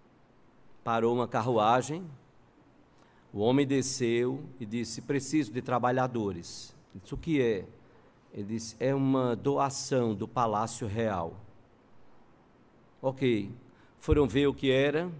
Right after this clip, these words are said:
é que o pão tinha sido assado além da conta. E a rainha mandou recolher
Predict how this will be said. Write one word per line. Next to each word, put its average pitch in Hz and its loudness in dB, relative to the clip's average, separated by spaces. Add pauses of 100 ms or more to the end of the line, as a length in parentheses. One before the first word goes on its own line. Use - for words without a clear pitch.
(440)
é 120 -4
que 135 -2
o 165 -2
pão 147 0
tinha 131 -2
sido 131 -2
assado 127 0
além 131 4
da 135 2
conta. 113 -4 (840)
E 123 -4
a 123 2
rainha 127 4
mandou 123 2
recolher 123 0